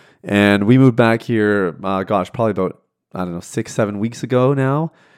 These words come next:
And the weather is just starting to get warm. So I'm in a happy mood. Life is good.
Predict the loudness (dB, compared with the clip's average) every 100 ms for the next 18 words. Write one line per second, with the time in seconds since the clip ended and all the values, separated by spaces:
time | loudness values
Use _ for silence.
0 | _ _ _ _ _ _ _ -8 -2 2
1 | 2 0 0 2 4 2 -2 -2 0 0
2 | 0 0 -2 -2 -2 -2 -2 -2 -6 -14
3 | _ -6 -2 0 -2 -6 -18 _ _ _
4 | _ -4 0 2 2 0 -2 -4 -6 -4
5 | -6 -4 -6 0 0 0